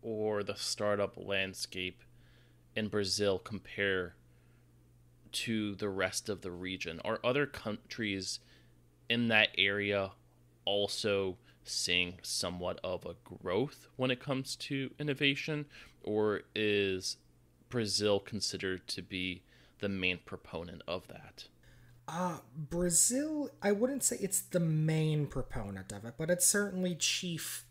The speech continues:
Speaker 2: chief amongst the few. Um, so I would say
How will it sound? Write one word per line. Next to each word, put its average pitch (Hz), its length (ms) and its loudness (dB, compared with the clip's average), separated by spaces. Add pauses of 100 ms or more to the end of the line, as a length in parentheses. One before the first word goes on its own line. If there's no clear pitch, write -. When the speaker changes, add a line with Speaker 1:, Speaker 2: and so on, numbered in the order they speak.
Speaker 2:
chief - 320 -4
amongst - 800 2 (100)
the 139 220 -2
few. - 500 -8 (880)
Um, 185 420 6 (160)
so - 680 8
I 233 140 6
would 254 180 6
say 190 220 6